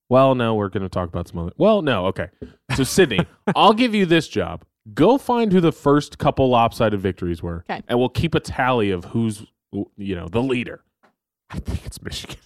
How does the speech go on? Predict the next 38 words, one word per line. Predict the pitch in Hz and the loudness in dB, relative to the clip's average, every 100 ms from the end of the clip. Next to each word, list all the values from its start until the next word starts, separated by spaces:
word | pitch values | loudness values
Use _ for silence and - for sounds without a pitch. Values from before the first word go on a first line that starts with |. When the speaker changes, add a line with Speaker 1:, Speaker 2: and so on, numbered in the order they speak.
| _ | _
Speaker 3:
<laughs> | _ - | _ -8
Speaker 1:
Probably. | - 220 269 240 156 104 - _ _ | 2 4 6 6 4 2 -4 _ _
Speaker 3:
Fifty-one | 185 160 135 113 | -4 0 0 0
to | |
seven, | 95 101 95 | 0 -2 -2
fifty-six | 101 123 120 - 98 | -4 -6 -6 -8 -10
to | - | -12
ten, | 82 90 82 | -10 -8 -8
fifty-nine | - - 85 80 | -12 -12 -12 -12
to | 80 | -14
zero. | 80 71 92 117 113 | -14 -12 -14 -14 -16
Speaker 1:
D-, | 107 | -4
unbelievable. | 113 107 87 82 82 85 | 0 0 0 -6 -6 -4
Speaker 3:
Fifty | 87 151 165 | -2 0 0
point | 160 127 110 107 - _ - - - | 0 0 0 -2 -8 _ -14 -12 -8
margins | 110 101 98 95 95 - | -2 -2 -2 -6 -12 -8
every | 90 90 | -6 -4
game | 85 71 | -6 -8
so | 71 76 | -14 -18
far. | - 82 - _ _ _ _ - | -16 -18 -18 _ _ _ _ 2
Speaker 1:
Uh, | 123 123 - _ | 4 4 2 _
Evan, | 185 247 220 92 | 2 2 0 -6
did | 104 127 | -8 -2
you | |
Speaker 3:
Maybe | 139 233 | 0 0
Speaker 1:
see | 226 | 0
Speaker 3:
it's | |
because | 240 208 | 0 2
I'm | 139 123 104 | 2 0 -2
a | |
fan. | - 71 69 _ _ | -10 -12 -14 _ _
Speaker 1:
I | 131 151 | -2 0
know | 180 | 0
you're | 233 233 | 0 0
a | |
fan | - - 160 156 | -2 -2 -2 -2
of | 143 127 113 104 - | -2 -2 -2 -4 -10
collectibles. | - - 123 123 - 101 85 85 - | -16 -8 -6 -6 -8 -10 -10 -14 -20